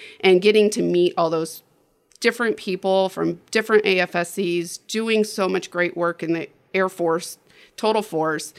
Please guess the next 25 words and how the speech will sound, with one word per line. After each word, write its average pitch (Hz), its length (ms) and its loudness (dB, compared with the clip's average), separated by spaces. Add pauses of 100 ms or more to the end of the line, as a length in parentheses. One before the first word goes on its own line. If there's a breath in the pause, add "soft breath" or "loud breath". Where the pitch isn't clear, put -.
(240 loud breath)
And 190 160 6
then 180 220 6
that 214 220 2
planted 214 400 -2
the 165 120 -4
seed 170 320 -6
for 175 120 -8
me 165 200 0
to 160 100 -6
just 165 240 -10
keep 185 280 -8
going 190 580 2
and 165 280 0
developing 175 640 0
and 165 140 0
learning 165 300 0
more. 170 180 -2
I 180 80 -2
got - 220 -2
hungry 151 340 0
for 143 240 -4
it - 260 -6
after 165 280 -4
<laughs> - 40 2
I - 80 0